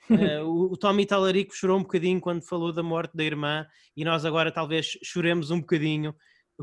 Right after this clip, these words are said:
Speaker 2: quando, eh, falarmos acerca de que a Retro Studios ainda anda agora, em dois mil e vinte, à procura de um produtor para Metroid Prime. Portanto, isto é realmente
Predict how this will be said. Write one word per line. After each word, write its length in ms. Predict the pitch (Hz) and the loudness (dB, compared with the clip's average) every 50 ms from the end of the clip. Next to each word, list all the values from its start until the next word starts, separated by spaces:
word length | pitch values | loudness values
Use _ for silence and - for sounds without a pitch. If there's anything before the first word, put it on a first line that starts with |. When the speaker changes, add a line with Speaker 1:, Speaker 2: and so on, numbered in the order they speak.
| - | -4
Speaker 2:
quando, 840 | - 185 175 170 175 156 156 156 156 151 151 147 147 147 147 143 135 139 | 0 2 2 4 4 2 2 2 2 4 2 2 2 2 0 0 -2 -4
eh, 40 | 151 135 147 156 139 139 147 151 175 - 165 - _ _ | -6 -8 -10 -10 -12 -12 -14 -16 -20 -20 -20 -20 _ _
falarmos 500 | - - 175 170 165 165 165 165 147 165 | -4 0 2 2 2 2 2 -2 -4 -4
acerca 380 | 160 - - 165 147 - 165 | -4 -4 -6 -8 -8 -8 -10
de 80 | 143 - | -12 -10
que 100 | - 170 | -10 -8
a 20 | 139 | -6
Retro 320 | 165 180 170 - 170 170 | -6 -6 -4 -4 -4 -4
Studios 580 | - - - - 180 175 151 160 165 165 - - - - - - _ _ _ _ _ _ _ - | -4 -4 -2 0 0 0 2 0 0 -2 -2 -6 -14 -20 -20 -20 _ _ _ _ _ _ _ 2
ainda 720 | 196 196 202 208 226 240 226 214 214 208 214 214 208 - - _ _ _ - | 4 6 8 8 8 8 8 8 8 8 6 4 2 -2 -10 _ _ _ 2
anda 440 | 170 185 180 185 165 170 165 160 - - | 4 4 4 4 4 2 0 -2 0 2
agora, 600 | 196 190 160 170 180 170 165 156 151 147 151 156 - - | 2 2 4 4 4 6 6 4 4 2 0 -2 -6 -4
em 160 | 160 165 170 | -2 -2 0
dois 200 | 156 156 156 143 | 0 0 0 0
mil 360 | 156 175 185 185 190 180 180 170 170 165 - | 2 2 4 4 4 4 2 0 -2 -4 -6
e 120 | - 170 151 | -6 -6 -4
vinte, 480 | 143 156 160 156 151 135 135 143 151 - | -4 -2 -2 -2 -2 -4 -6 -8 -6 -4
à 100 | 147 151 | -6 -4
procura 540 | - 165 160 151 - - 165 156 156 156 | -4 -4 -6 -6 -4 -6 -4 -4 -4 -4
de 180 | 151 139 151 156 | -6 -6 -6 -8
um 80 | 156 131 | -8 -6
produtor 640 | 156 151 147 131 _ _ - 135 135 127 127 127 127 _ _ _ | -6 -8 -8 -8 _ _ -6 -6 -4 -4 -6 -8 -12 _ _ _
para 100 | - 135 | -14 -10
Metroid 380 | 123 127 120 117 127 123 120 113 | -10 -10 -10 -10 -12 -14 -14 -14
Prime. 200 | - 113 107 107 _ _ - 104 101 _ _ _ | -14 -14 -14 -14 _ _ -20 -20 -20 _ _ _
Portanto, 360 | - _ - 165 143 135 - | -12 _ -8 -8 -8 -8 -12
isto 180 | 110 - - | -18 -16 -14
é 160 | 120 117 117 117 _ _ _ _ - - _ _ _ _ _ _ _ _ _ _ _ _ _ _ _ _ - | -12 -12 -14 -14 _ _ _ _ -20 -20 _ _ _ _ _ _ _ _ _ _ _ _ _ _ _ _ -12
realmente 680 | - - 190 180 151 151 139 139 139 127 120 117 190 | -4 -2 0 0 2 0 -2 -4 -6 -8 -10 -10 -12